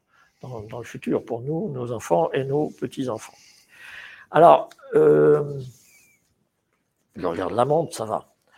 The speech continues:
Alors, je, je, le, maintenant, je, je vais vous proposer, une fois ces remarques, euh, sur la méthode, qui, à mon avis, sont tout à fait essentielles, hein, sur lesquelles il y a encore beaucoup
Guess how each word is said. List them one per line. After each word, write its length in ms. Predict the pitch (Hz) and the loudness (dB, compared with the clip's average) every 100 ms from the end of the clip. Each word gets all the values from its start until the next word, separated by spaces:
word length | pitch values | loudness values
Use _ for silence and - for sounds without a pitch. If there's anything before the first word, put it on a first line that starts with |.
| - - _ | -20 -20 _
Alors, 320 | - 127 113 - | -2 0 0 -2
je, 320 | - 143 147 | 0 0 0
je, 380 | 135 151 151 139 | 0 0 0 -4
le, 340 | - 156 - - | -4 -4 -6 -12
maintenant, 300 | 151 151 180 | -6 -2 0
je, 240 | 127 160 | 0 -2
je 100 | 151 | 0
vais 60 | 156 | 0
vous 100 | 151 | 0
proposer, 460 | - 151 - 120 160 | 0 2 2 2 2
une 160 | 139 | 0
fois 460 | - 143 135 123 - | 0 4 6 4 2
ces 160 | - 131 | -4 -4
remarques, 400 | 139 139 - 143 | -2 -4 -2 0
euh, 800 | 127 123 - - - - - - | 0 0 -4 -6 -6 -6 -8 -12
sur 180 | - 127 | -6 -4
la 80 | 135 | 0
méthode, 340 | 147 170 151 | 0 0 -2
qui, 180 | - 143 | -2 -4
à 80 | - | -2
mon 140 | 156 | 0
avis, 180 | 165 190 | 0 -2
sont 160 | - | -6
tout 180 | 139 - | -10 -4
à 60 | 160 | -4
fait 160 | - | 0
essentielles, 480 | 175 - 147 135 107 | -2 -2 -4 -2 -2
hein, 120 | 113 127 | -4 -6
sur 160 | 147 | -2
lesquelles 320 | 127 131 175 | 0 0 -4
il 160 | 135 123 | -4 -4
y 80 | 123 | -4
a 60 | |
encore 200 | 127 147 | -2 -2
beaucoup 240 | 135 - | -2 -4